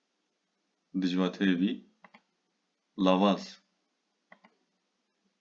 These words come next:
Dirêj. Dijwateyê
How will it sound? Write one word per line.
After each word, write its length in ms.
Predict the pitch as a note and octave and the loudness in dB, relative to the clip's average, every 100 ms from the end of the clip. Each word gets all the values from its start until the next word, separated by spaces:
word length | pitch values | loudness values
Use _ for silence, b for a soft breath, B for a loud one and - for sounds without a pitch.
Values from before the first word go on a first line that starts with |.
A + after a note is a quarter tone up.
| _ _ _ _ _ _ _ - F#2 | _ _ _ _ _ _ _ -6 0
Dirêj. 340 | G#2 A2 F2+ - - _ _ _ _ _ _ F2+ | 4 4 2 -2 -16 _ _ _ _ _ _ -4
Dijwateyê 580 | F2 F2+ F2 G#2+ F#2+ | -2 -2 -2 2 2